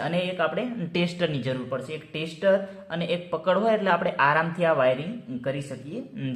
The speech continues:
છીએ. ત્યારબાદ આપણે છે તે વાયરના થોડા ટુકડા જોઈએ. એક બ્લેક વાયર જોઈશે, એક લાલ કલરનો વાયર અને એક છે તે ગ્રીન કલરનો વાયર આપણે જોઈશે, કેમ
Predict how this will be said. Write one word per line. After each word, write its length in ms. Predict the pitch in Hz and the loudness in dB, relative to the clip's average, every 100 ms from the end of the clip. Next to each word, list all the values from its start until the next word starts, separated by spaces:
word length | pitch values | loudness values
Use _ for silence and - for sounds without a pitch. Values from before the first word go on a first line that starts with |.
| 123 | -8
છીએ. 340 | 120 104 98 95 - - - - _ _ _ _ _ _ _ _ _ _ _ _ _ _ _ _ _ _ _ _ | -10 -12 -14 -14 -16 -18 -18 -20 _ _ _ _ _ _ _ _ _ _ _ _ _ _ _ _ _ _ _ _
ત્યારબાદ 440 | 160 160 170 185 180 | 2 4 4 4 4
આપણે 240 | 175 185 220 | 2 -2 -2
છે 100 | 220 | -2
તે 100 | 196 | 2
વાયરના 420 | 139 165 170 175 165 | 4 4 2 0 -2
થોડા 180 | 165 170 170 | -2 -2 -4
ટુકડા 360 | 139 156 175 240 - 151 135 | -2 0 0 -2 -4 -4 0
જોઈએ. 340 | 147 127 120 - - - | 0 0 -4 -6 -12 -10
એક 80 | 156 143 135 | -10 -4 4
બ્લેક 280 | 143 156 170 | 4 6 4
વાયર 240 | 175 180 160 | 6 4 0
જોઈશે, 320 | 175 175 185 185 - - - | -4 -4 -6 -8 -14 -16 -8
એક 260 | 160 - - - - 139 | -6 -8 -14 -14 -4 2
લાલ 200 | 120 147 151 | 4 4 2
કલરનો 300 | 170 170 175 175 | 2 2 2 2
વાયર 220 | 175 190 151 | 4 2 0
અને 140 | 160 | -4
એક 200 | 156 151 - | -4 -4 -6
છે 80 | 202 190 | -8 -6
તે 80 | 180 202 - - 143 | -6 -6 -10 -10 -4
ગ્રીન 240 | 147 170 170 | -2 -2 0
કલરનો 320 | 156 151 147 143 | 2 2 2 2
વાયર 240 | 131 127 123 | 2 2 0
આપણે 500 | 117 175 247 - 135 143 | 0 -4 -6 -6 -2 0
જોઈશે, 240 | 139 143 143 | 0 -2 -4
કેમ 140 | 135 | -6